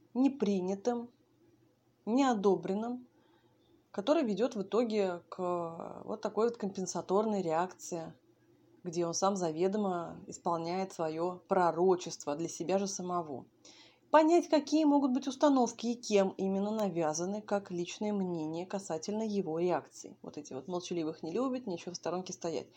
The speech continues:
Откуда они могут быть, если они есть? Далее,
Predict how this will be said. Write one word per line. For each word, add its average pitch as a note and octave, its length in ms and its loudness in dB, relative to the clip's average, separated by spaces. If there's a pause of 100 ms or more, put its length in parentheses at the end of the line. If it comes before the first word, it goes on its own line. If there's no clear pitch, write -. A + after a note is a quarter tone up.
(180)
Откуда C4+ 520 4
они E3+ 180 2
могут D#3+ 360 -6
быть, B3+ 220 -2
если G3 220 -4
они F#3 240 -2
есть? E3+ 400 -8 (640)
Далее, A3+ 600 6